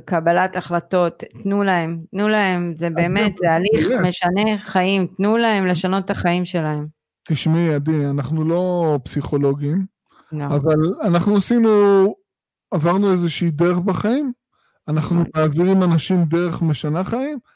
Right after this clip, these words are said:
Speaker 2: אבל ביום יום שלנו אנחנו נפגשים עם הרבה מאוד מתעניינים, ואנחנו נחשפים לזה, אין מה לעשות.
Speaker 1: אתה
Speaker 2: אני לא
Speaker 1: רוצה
Speaker 2: יודע
Speaker 1: לדעת
Speaker 2: על
Speaker 1: בכמה
Speaker 2: הידע,
Speaker 1: מקרים?
Speaker 2: הידע שהוא צבר,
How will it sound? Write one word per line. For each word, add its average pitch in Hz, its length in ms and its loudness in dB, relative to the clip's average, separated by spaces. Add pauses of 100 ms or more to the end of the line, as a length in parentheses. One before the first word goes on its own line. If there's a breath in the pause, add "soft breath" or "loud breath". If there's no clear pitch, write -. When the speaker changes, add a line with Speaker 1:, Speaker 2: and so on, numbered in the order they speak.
(340)
Speaker 2:
אבל 156 260 0
ביום 170 520 2
יום 208 200 4
שלנו 160 480 0
אנחנו 143 360 -4
נפגשים 156 760 -4 (260)
עם 165 360 -4 (480)
הרבה 160 400 0
מאוד 226 220 2
מתעניינים, 190 840 0 (500)
ואנחנו 160 420 -2
נחשפים 170 600 0
לזה, 147 280 2
אין 160 80 2
מה 185 120 4
לעשות. 180 640 0 (840)
Speaker 1:
אתה 170 140 -6
Speaker 2:
אני 160 80 2
לא 165 60 2
Speaker 1:
רוצה 196 160 2
Speaker 2:
יודע 202 160 2
Speaker 1:
לדעת 214 280 0
Speaker 2:
על 208 120 2 (140)
Speaker 1:
בכמה 180 120 2
Speaker 2:
הידע, 202 120 2
Speaker 1:
מקרים? 208 520 0
Speaker 2:
הידע 190 100 2 (260)
שהוא 196 200 -4
צבר, 202 680 0